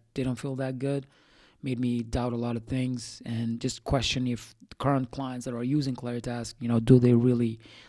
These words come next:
like, uh, Claritask because I built it, or it's really solving a, a problem for them. So, um, uh, yeah, I have to really consider these things. But for the time being, I'm gonna be working on consultancy work,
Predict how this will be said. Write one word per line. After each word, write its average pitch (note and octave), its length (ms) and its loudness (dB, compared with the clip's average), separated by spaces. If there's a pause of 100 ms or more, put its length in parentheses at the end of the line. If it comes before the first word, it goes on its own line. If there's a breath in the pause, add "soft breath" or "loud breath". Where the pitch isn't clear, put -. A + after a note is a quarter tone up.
(120 loud breath)
like, A2+ 640 -6 (720)
uh, - 280 -8
Claritask B2 480 -4
because A#2 280 -4
I A#2 140 -2
built D3 300 -4
it, F3 240 -2
or A#2+ 180 -4
it's A2+ 400 -6
really B2+ 240 6
solving A#2 420 -4
a, A2+ 380 -6
a A2 60 -6
problem A2+ 460 -6
for A2 180 -8
them. A2 380 -12
So, A2 300 -8
um, A2 280 -8 (840 loud breath)
uh, A#2 260 -4
yeah, D3 320 0
I C3+ 120 -6
have C#3 140 -2
to D3+ 100 -4
really C#3 280 2
consider C#3 440 -2
these C3+ 180 -4
things. C#3+ 300 -4
But C3+ 180 -2
for D#3 80 -6
the D3+ 80 -2
time D3+ 300 -4
being, D3+ 340 -4
I'm C3+ 100 -6
gonna C3+ 140 -6
be C3 100 -4
working C3+ 320 -2
on B2 200 -2
consultancy B2+ 580 -4
work, B2+ 300 -2